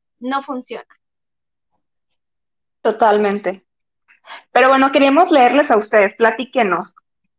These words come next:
Speaker 2: ¿Les ha pasado
Speaker 1: A
Speaker 2: esto?
Speaker 1: ver.
Speaker 2: O sea, ¿qué prefieren tener? ¿Un grupo grande de amigas, un grupo pequeño de amigas? O definitivamente no, yo a lo mejor y, y tengo un mejor amigo,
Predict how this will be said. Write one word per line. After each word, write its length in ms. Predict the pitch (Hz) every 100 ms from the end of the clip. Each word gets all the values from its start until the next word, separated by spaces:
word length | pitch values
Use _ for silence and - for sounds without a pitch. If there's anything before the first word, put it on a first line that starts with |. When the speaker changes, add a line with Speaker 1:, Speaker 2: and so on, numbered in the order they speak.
| -
Speaker 2:
¿Les 220 | 254 277
ha 100 | 277
pasado 440 | 285 285 277 277
Speaker 1:
A 60 | 269
Speaker 2:
esto? 160 | 269 240
Speaker 1:
ver. 320 | 285 302 320
Speaker 2:
O 80 | 240
sea, 460 | 254 214 196 - _ _ _ -
¿qué 120 | 294
prefieren 480 | 349 370 311 269 277
tener? 380 | 220 185 214 _ _ _
¿Un 260 | 240 294 285
grupo 760 | 311 294 302 285 254 220 202
grande 340 | 208 233 240 262
de 40 |
amigas, 440 | 226 226 233 277 285
un 60 |
grupo 200 | 233 233
pequeño 360 | 226 180 214 208
de 60 | 185
amigas? 640 | 202 214 220 226 247 - _ _ _ -
O 440 | 220 202 202 202
definitivamente 1160 | 180 233 233 214 240 226 226 226 240 240 220 _ -
no, 580 | 214 214 220 262 294 -
yo 200 | 208 208
a 80 | 202
lo 60 | 208
mejor 280 | 202 202
y, 140 | 202 202
y 200 | 202 202
tengo 280 | 220 214 226
un 220 | 226 294
mejor 300 | 277 247 208
amigo, 720 | 196 240 320 262 247 311 -